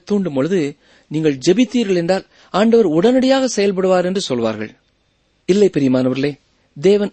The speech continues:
அப்படி செயல்படாமலும் இருக்கலாம், அப்படி செயல்படவும் முடியும். ஏனென்றால் காலம் என்பது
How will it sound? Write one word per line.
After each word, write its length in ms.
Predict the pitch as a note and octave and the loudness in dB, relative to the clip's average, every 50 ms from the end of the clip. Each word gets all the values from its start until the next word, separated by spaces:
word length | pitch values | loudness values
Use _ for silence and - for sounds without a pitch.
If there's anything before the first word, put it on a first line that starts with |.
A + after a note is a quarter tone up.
| _ _ | _ _
அப்படி 280 | - - - E3+ D#3+ E3 | -10 -8 -4 -4 -4 -2
செயல்படாமலும் 800 | - - E3 E3+ F#3+ G3+ F#3 G3+ G3+ G#3 G#3+ A#3+ C#4 D4 C4+ A#3+ | -2 0 0 0 0 0 0 0 0 2 2 2 0 0 0 0
இருக்கலாம், 380 | G#3+ G#3 - A3+ A3 A3+ A3 - _ _ _ _ _ _ _ _ _ - | -2 0 0 0 0 0 -2 -4 _ _ _ _ _ _ _ _ _ -8
அப்படி 260 | D3 - D#3+ D3 C#3+ | -6 -4 -4 -4 -4
செயல்படவும் 680 | - - C#3 C#3 D3 C#3+ C#3 D#3 D#3 F3 G3 G#3 F3 | -2 0 2 2 2 2 2 0 0 0 0 -2 -4
முடியும். 380 | B2+ A2 G2+ F#2+ G#2+ G2+ G2 G#2 - _ _ _ _ _ _ _ _ _ _ _ _ _ _ - | -6 -8 -10 -10 -8 -8 -10 -10 -12 _ _ _ _ _ _ _ _ _ _ _ _ _ _ 0
ஏனென்றால் 440 | A#3+ C4+ A#3+ G3 G3 G3+ F#3 E3 D#3 - _ _ | 0 0 2 0 0 0 0 -2 -4 -8 _ _
காலம் 420 | - - F#3 A3 C4 C4+ C#4 B3 A3+ | -6 -4 -2 0 0 2 2 2 0
என்பது 280 | G3 F#3 F3+ F3 F#3+ | 0 0 0 0 0